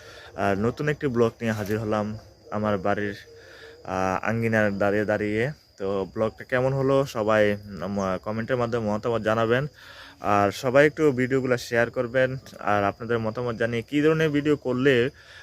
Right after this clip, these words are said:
আহ, ব্লগ ভিডিওগুলো করলে আমি হয়তো আপনাদের কমেন্ট অনুযায়ী কিছু ব্লগ, ব্লগ ভিডিও করতে পারবো, সেই চেষ্টাটা করব। আর মূলত আপনারা দেখ, আমি এই কথাটা কয়েকবারে বলছি যে আমি একজন অটো ড্রাইভার, অটো ড্রাইভ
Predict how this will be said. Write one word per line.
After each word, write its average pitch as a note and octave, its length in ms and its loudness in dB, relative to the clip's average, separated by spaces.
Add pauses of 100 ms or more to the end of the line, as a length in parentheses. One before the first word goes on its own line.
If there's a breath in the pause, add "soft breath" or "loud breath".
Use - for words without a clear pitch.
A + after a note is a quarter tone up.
আহ, G#2+ 140 2
ব্লগ A2+ 360 2
ভিডিওগুলো B2+ 400 2
করলে A#2 460 2
আমি G#2+ 220 0
হয়তো A2 300 -4
আপনাদের G#2 380 -2
কমেন্ট A#2+ 360 -6
অনুযায়ী C3 300 -2
কিছু - 240 -10
ব্লগ, G2+ 480 0
ব্লগ G2+ 260 -2
ভিডিও G#2 180 -4
করতে B2+ 280 -4
পারবো, G#2+ 360 -2 (440 loud breath)
সেই C#3+ 300 6 (880)
চেষ্টাটা B2+ 400 0
করব। C#3 580 4 (760 loud breath)
আর G#2 260 2
মূলত D3 320 2
আপনারা C3+ 420 6
দেখ, A#2+ 420 4 (360)
আমি A#2 200 -2
এই C3 160 2
কথাটা C3 320 2
কয়েকবারে B2+ 420 4
বলছি A2 540 0
যে G#2+ 240 0
আমি A#2 380 -2
একজন A2+ 340 0
অটো A2 360 0
ড্রাইভার, G#2 460 2
অটো G#2+ 280 -4
ড্রাইভ G#2 200 2